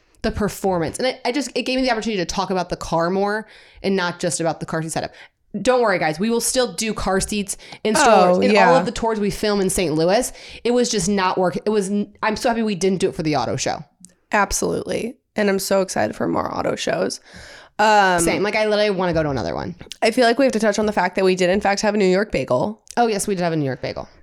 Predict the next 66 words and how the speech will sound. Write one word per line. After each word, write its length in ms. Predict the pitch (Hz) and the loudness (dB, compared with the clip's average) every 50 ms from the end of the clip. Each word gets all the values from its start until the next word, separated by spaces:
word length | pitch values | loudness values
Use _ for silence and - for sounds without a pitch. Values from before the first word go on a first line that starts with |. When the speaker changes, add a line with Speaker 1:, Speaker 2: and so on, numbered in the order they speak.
| _ - - - - - - _ _ - - - | _ -20 -20 -20 -20 -20 -20 _ _ -20 -8 -4
Speaker 1:
Okay, 140 | - 233 202 | -4 -2 0
guys, 220 | 196 185 175 - - | -2 -2 -4 -4 -4
it's 160 | - 196 190 - | -4 -4 -4 -2
a 40 | 175 | -4
bagel. 320 | 151 120 110 - - 165 - - - - - | -4 -4 -4 -6 -8 -8 -8 -8 -4 0 0
Speaker 2:
It's 180 | 202 202 202 | 0 2 2
a 40 | 214 | 2
bagel. 320 | 190 180 175 170 170 170 165 | 2 2 4 4 4 4 4
Speaker 1:
Sorry 320 | 180 196 214 190 185 185 | 4 2 0 0 0 0
about 280 | 180 170 151 120 - - | 0 0 0 -2 -4 -4
ya. 180 | 139 127 170 156 - _ _ - _ _ _ _ _ _ _ _ _ _ - - - | -4 -4 -4 -6 -10 _ _ -20 _ _ _ _ _ _ _ _ _ _ -20 -4 0
It 100 | - 269 | 2 2
was 120 | 311 320 - | 2 2 2
Speaker 2:
Yeah. 60 | 311 330 | 2 2
Speaker 1:
fine. 140 | 440 427 - | 2 0 0
It 40 | 190 | 0
was, 160 | 220 240 208 | -2 -2 -2
it 120 | - - 269 | -2 -2 0
was 80 | 311 339 | 0 0
a 40 | 294 | 0
good, 340 | 202 220 302 254 196 - 302 | -2 -2 -2 -4 -4 0 2
Speaker 2:
It 60 | 330 | 4
was 120 | 349 370 - | 4 4 4
a 60 | 370 | 2
g-, 100 | 269 269 - - | 0 0 2 2
it 80 | 269 | 2
was 100 | 330 320 | 2 2
great. 360 | 269 - 311 370 - - - - | 2 2 2 2 2 0 -2 -6
Speaker 1:
it 100 | - 240 | -6 -6
was 140 | 269 311 320 | -4 -4 -4
a 40 | 320 | -4
good 140 | 311 311 269 | -4 -4 -2
bagel. 400 | 277 294 285 208 139 - 160 - - - - - - - - _ _ _ _ _ _ _ _ _ _ _ _ _ _ _ _ _ _ _ _ - | -4 -4 -2 -4 -4 -4 -6 -12 -18 -18 -18 -18 -18 -20 -20 _ _ _ _ _ _ _ _ _ _ _ _ _ _ _ _ _ _ _ _ -10
Speaker 2:
That's 540 | - - - - - - - - - - - | -6 -4 -4 -4 -4 -4 -6 -6 -6 -4 -4
all 200 | 220 202 196 196 | -2 0 0 2
I 100 | 208 208 | 2 2
have 200 | 202 190 202 202 | 0 0 -2 -2
to 80 | 208 - | -4 -4
say 100 | - 214 | -2 0
about 180 | 214 208 202 | 0 0 -2
that. 380 | 220 - 311 339 285 311 320 - _ _ | -2 0 2 2 2 2 -2 -4 _ _
Speaker 1:
Yeah, 140 | - 185 165 | -2 0 2
we 100 | 180 190 | 2 2
did 80 | 190 202 | 2 2
not 160 | 196 190 190 | 2 2 0
ask 140 | 180 180 170 | 0 0 -2
them 100 | 185 170 | -2 -4
to 60 | 160 | -2
bread 180 | - 127 120 - | -2 -4 -4 -4
slice 240 | - - - - | -4 -6 -6 -4
it. 60 | - 175 | -2 -2
Actually, 260 | 190 202 185 - 220 | -2 -2 -2 -4 -4
the 80 | 196 190 | -4 -4
car 160 | - 196 170 | -2 -2 -2
seat 140 | 160 165 147 | -2 -2 -2
lady 120 | 180 170 | -2 -2
was 120 | 170 170 165 | -2 -2 -2
generous 280 | 165 156 160 156 151 | -2 -2 -2 -2 -2
and 80 | - 160 | -2 -2
went 120 | 170 156 | -2 -2
out 100 | 156 - | -2 -2
and 80 | - 147 | -2 -2
got 160 | 143 139 151 | 0 0 0
us 140 | 156 156 - | 0 -2 -2
the 100 | - 175 | -2 -2
bagels. 460 | 180 170 165 175 175 180 180 - - | 0 0 2 2 2 2 0 -4 -8